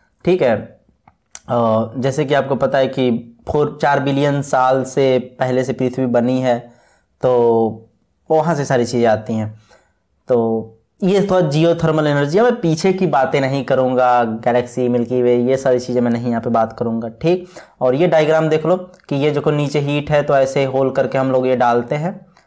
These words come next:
ठीक है, इंजेक्ट करते हैं। और <clears throat> जो पानी होती है, ठीक है, इसमें हम लोग डालते हैं और मतलब नीचे से गर्म पानी फिर निकलती है, हॉट वाटर निकलता है और वहाँ से फिर स्टीम भाप निकलती है,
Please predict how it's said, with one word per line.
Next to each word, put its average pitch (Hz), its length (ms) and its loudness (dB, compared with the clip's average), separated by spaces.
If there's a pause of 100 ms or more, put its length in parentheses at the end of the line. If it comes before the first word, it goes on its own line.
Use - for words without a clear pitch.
(240)
ठीक 180 200 2
है, 104 340 -2 (540)
इंजेक्ट 147 340 -2
करते 156 280 -2
हैं। 190 320 -2 (1600)
और 131 800 2 (200)
<clears throat> - 920 -4
जो 131 360 -2 (360)
पानी 160 260 2
होती 160 260 0
है, 208 220 0
ठीक 175 240 0
है, 110 400 -2 (300)
इसमें 147 240 -2
हम 147 120 2
लोग 143 180 2
डालते 131 360 0
हैं 165 200 -2
और 139 300 0
मतलब 143 400 -6
नीचे 143 260 -4
से 139 100 -4
गर्म 151 300 0
पानी 151 340 0
फिर 156 160 0
निकलती 156 480 0
है, 165 60 2
हॉट 135 320 0
वाटर 131 240 0
निकलता 147 420 0
है 185 200 0 (300)
और 127 140 4
वहाँ 143 140 2
से 143 100 -10
फिर 143 200 0
स्टीम 147 280 -2
भाप 131 360 0
निकलती 143 420 -2
है, 170 380 -2